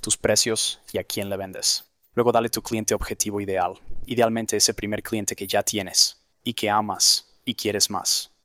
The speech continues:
Pregúntenle cómo encontrar más clientes como esos. Si esto es en la misma sesión de chat que los dos primeros puntos, aquí es donde la salida se vuelve mágica.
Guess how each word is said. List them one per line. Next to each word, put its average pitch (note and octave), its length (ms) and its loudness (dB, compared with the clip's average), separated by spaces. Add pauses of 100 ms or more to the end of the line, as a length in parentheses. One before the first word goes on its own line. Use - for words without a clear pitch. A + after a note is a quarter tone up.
(100)
Pregúntenle G#2 440 0
cómo G2+ 220 -2
encontrar G2 580 -2 (120)
más G#2+ 240 4
clientes G#2 360 0
como G2 220 -6
esos. - 460 -2 (120)
Si - 220 6
esto C3+ 180 4
es D3+ 120 2
en D3 80 0
la B2+ 80 4
misma A2+ 280 2
sesión G#2+ 540 4
de G#2 100 -2
chat - 420 2
que - 120 -2
los G#2 240 -2
dos G#2+ 180 4
primeros G#2+ 380 0
puntos, - 720 -2 (100)
aquí A2 300 0
es G#2+ 140 0
donde G#2+ 200 0
la G#2 120 2
salida G2+ 340 2
se - 140 2
vuelve G2 320 -2
mágica. G2 520 -4